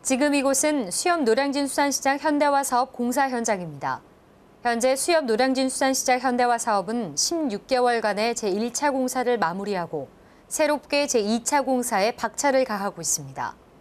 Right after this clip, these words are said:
일 차 공사는 농산물 비축기지 부지에서 폐수 처리 시설과 냉동 창고 등의 시설을 신축하는 공사고 새롭게 시작되는 이 차 공사에서는 기존의 폐수 처리장과 냉동 창고를 철거하고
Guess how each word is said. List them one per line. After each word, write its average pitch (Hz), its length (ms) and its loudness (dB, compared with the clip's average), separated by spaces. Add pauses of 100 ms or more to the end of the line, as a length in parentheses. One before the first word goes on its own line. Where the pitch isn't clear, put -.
(800)
일 233 180 0
차 294 160 4
공사는 269 540 2
농산물 277 540 2
비축기지 247 640 -2
부지에서 180 600 -2 (420)
폐수 294 340 0
처리 285 320 2
시설과 247 560 2
냉동 214 380 0
창고 262 340 0
등의 233 240 0
시설을 269 480 0
신축하는 294 680 0
공사고 185 520 -6 (680)
새롭게 302 400 0
시작되는 277 800 2
이 214 120 -2
차 220 180 0
공사에서는 190 720 -2 (500)
기존의 254 440 2
폐수 311 300 0
처리장과 262 680 0
냉동 220 340 0
창고를 254 440 -2
철거하고 240 760 0